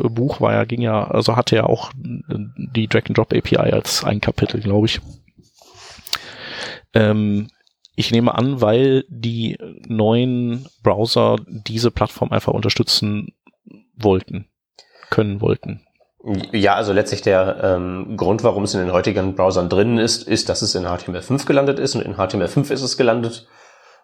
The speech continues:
Speaker 2: weil die Drag-and-Drop-A P I im Internet Explorer erstmals erdacht wurde, aber in den anderen Browsern zumindest teilweise drin war. Und die Idee hinter H T M L fünf war ja erstmal festzuschreiben, was überhaupt alles da ist. Die Drag-and-Drop-A P I ist einigermaßen überall vertreten,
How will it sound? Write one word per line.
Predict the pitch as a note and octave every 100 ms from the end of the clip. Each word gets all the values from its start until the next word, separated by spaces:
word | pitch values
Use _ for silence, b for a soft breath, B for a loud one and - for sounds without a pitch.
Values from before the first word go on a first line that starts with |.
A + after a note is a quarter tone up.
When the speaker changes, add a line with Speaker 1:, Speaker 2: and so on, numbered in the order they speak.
| _ -
Speaker 2:
weil | F#2+ G2+
die | A#2
Drag-and-Drop-A | A2 G#2 F#2+ A2+ - B2+
P | C#3
I | C#3 D3+ E3 E3 _ _ _ _ _
im | B2+
Internet | A#2+ B2+ A#2
Explorer | A#2+ - C3 A2 A2
erstmals | F2+ - B2 A2 -
erdacht | - F3+ - C3
wurde, | C#3+ D3 D#3 D3 - _
aber | - G2+ -
in | B2
den | G#2
anderen | G#2+ C3
Browsern | A#2 A2+ A2 G#2+
zumindest | A2+ A2+ G#2 -
teilweise | A2+ C3+ G#2+ F#2+
drin | F2 F#2 A2+
war. | F2 G#2 - _ b b b b _ _ -
Und | G#2+ G2
die | F2+
Idee | G2+ G2+
hinter | G#2
H | G2+
T | G2+
M | G#2
L | G2+
fünf | A2+ G#2+
war | G2
ja |
erstmal | F#2 F2 G2
festzuschreiben, | F2+ G#2+ - G#2 - G2+ F#2+
was | G#2 -
überhaupt | G#2 F#2 A2
alles | A1+ C#2 -
da | D3 D#3+
ist. | -
Die | A2+
Drag-and-Drop-A | G2+ G#2+ F#2+ A2 G2
P | G2+ G2
I | G2 G2+
ist | G2+
einigermaßen | - A2 G#2+ G#2+ F#2+ G2 G#2+
überall | - F2
vertreten, | F2+ - - A#2+ C3 B2+